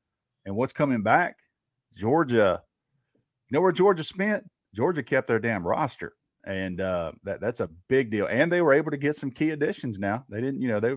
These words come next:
but, you know, th-, you look at Ole Miss and they went complete, like, free agency, adding six, seven, eight people on defense and all that. Well, Georgia, uh, they kept their roster, they kept their guys, and they tried to add to that.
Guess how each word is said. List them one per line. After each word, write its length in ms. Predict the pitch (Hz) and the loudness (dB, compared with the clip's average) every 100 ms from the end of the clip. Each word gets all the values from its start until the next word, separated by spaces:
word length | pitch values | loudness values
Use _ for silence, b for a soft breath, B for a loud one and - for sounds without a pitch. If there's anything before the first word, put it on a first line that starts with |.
| - | -2
but, 180 | 107 - _ _ _ _ _ _ - | -2 -2 _ _ _ _ _ _ -6
you 60 | |
know, 220 | 98 92 82 85 - | -2 -2 -4 -14 -14
th-, 120 | 80 - _ _ | -16 -16 _ _
you 100 | 131 | -2
look 160 | 143 143 | 2 6
at 100 | 131 | 8
Ole 180 | 143 135 | 8 8
Miss 360 | 131 170 120 | 6 6 4
and 140 | 110 98 | 0 2
they 140 | 151 | 4
went 320 | 147 120 92 | 4 -2 -4
complete, 420 | - 92 120 131 117 | -10 -8 -4 -4 0
like, 240 | 110 107 | -2 0
free 240 | - 127 | -2 2
agency, 540 | 117 127 104 80 73 - | 2 2 -2 -8 -12 -6
adding 400 | 95 113 104 82 | -2 0 0 -4
six, 440 | - - 127 120 - | -14 -6 -6 -6 0
seven, 340 | 117 120 110 113 | 2 2 0 0
eight 260 | 123 - | -2 -4
people 300 | 127 123 117 | -8 -4 -4
on 120 | 107 | -4
defense 540 | 92 123 - 110 104 - | -2 -4 -2 -4 -4 -4
and 80 | 101 | -2
all 140 | 98 | 0
that. 220 | 117 120 | 0 0
Well, 120 | 95 | -4
Georgia, 500 | 87 107 165 131 113 - _ _ _ _ _ _ - | -4 -4 -2 2 2 2 _ _ _ _ _ _ -8
uh, 220 | 95 87 | -6 -4
they 200 | 85 139 | 2 2
kept 320 | 180 165 135 | 6 4 6
their 180 | 127 151 | 8 10
roster, 480 | 113 135 135 - - | 10 8 6 -4 -6
they 120 | 107 131 | -2 -2
kept 320 | - 139 95 | 4 4 6
their 180 | 120 107 | 2 4
guys, 500 | 104 147 104 92 101 | 6 6 4 0 -4
and 140 | 101 | -4
they 120 | 104 | -4
tried 400 | - 127 123 117 | -2 2 4 2
to 180 | - 104 - | -2 -6 -2
add 300 | 120 170 - | 0 0 -2
to 120 | 98 | -6
that. 280 | 82 78 | -6 -8